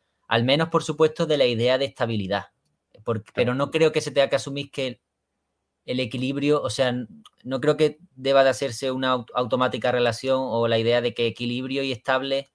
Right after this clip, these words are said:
Speaker 1: son sinónimos, ¿no? Se puede hablar de que un sistema es estable sin estar en equilibrio, ¿no? O se
Speaker 2: Ujú.
Speaker 1: puede hablar incluso en mecánica estadística, se habla de, de la idea de que como si fuera no un punto fijo de equilibrio, sino como una especie de banda, ¿no?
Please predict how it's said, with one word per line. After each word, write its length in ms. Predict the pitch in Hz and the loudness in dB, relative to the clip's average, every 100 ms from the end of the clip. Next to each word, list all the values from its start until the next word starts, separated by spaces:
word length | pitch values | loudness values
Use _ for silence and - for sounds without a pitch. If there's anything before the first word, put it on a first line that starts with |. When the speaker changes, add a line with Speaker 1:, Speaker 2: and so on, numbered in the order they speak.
| _ | _
Speaker 1:
son 220 | - 120 | -8 -6
sinónimos, 520 | 110 113 110 104 92 | -4 -4 -2 -2 -4
¿no? 220 | 95 151 _ _ _ | -6 -10 _ _ _
Se 120 | - | -8
puede 180 | 120 131 | 2 4
hablar 240 | 135 139 135 | 6 4 2
de 100 | 127 | -2
que 60 | |
un 60 | 127 | -6
sistema 400 | 120 113 135 131 | -6 -2 0 0
es 60 | 113 | 0
estable 360 | 139 131 143 | 2 2 0
sin 180 | 151 131 | -6 -8
estar 240 | 110 - 113 | -6 -2 -2
en 100 | 113 | -2
equilibrio, 460 | 107 117 101 95 | -6 -8 -6 -8
¿no? 180 | 120 190 _ _ _ | -10 -16 _ _ _
O 100 | 113 | -4
se 100 | 117 | 0
Speaker 2:
Ujú. 40 | |
Speaker 1:
puede 160 | 113 123 | 2 4
hablar 200 | 123 131 | 4 2
incluso 480 | 127 131 127 143 139 | 0 -6 -2 0 0
en 280 | 127 120 113 | 0 -2 0
mecánica 400 | 113 113 123 110 | -2 -2 -2 -2
estadística, 500 | 113 131 123 131 135 | -4 -6 -6 -2 -2
se 140 | - 120 | 0 -2
habla 240 | 120 127 | 0 0
de, 560 | 123 120 117 107 101 98 _ _ _ _ _ _ | 2 2 0 0 -4 -10 _ _ _ _ _ _
de 100 | 113 | -4
la 100 | 117 | 0
idea 240 | 113 120 123 | 2 2 2
de 120 | 131 | 0
que 260 | 123 120 110 | 0 -2 0
como 180 | 117 | -4
si 100 | 113 | -4
fuera 460 | 110 127 131 131 - | -2 2 2 0 -4
no 200 | 123 131 | -6 -2
un 120 | 139 139 | -2 -4
punto 380 | 143 143 143 - | -4 -2 -2 -4
fijo 380 | - 156 147 | -4 -4 -2
de 80 | 143 | -4
equilibrio, 460 | 143 143 143 143 156 | -4 -4 -4 -2 -4
sino 280 | - 120 117 | -4 -6 -4
como 120 | 113 | -2
una 80 | 120 | -4
especie 320 | - 113 127 | -6 -8 -2
de 120 | 117 | 0
banda, 480 | 110 117 107 87 87 _ _ - | 2 2 0 -4 -12 _ _ -12
¿no? 240 | 123 170 | -10 -10